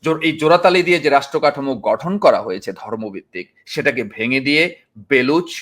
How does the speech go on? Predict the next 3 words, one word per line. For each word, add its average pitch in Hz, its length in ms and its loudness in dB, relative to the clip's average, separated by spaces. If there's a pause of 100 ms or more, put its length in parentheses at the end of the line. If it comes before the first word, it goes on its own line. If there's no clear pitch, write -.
(280)
সিন্ধি, 160 760 -2 (200)
পশতুন, 147 560 0 (220)
কাশ্মীরি, 175 520 -2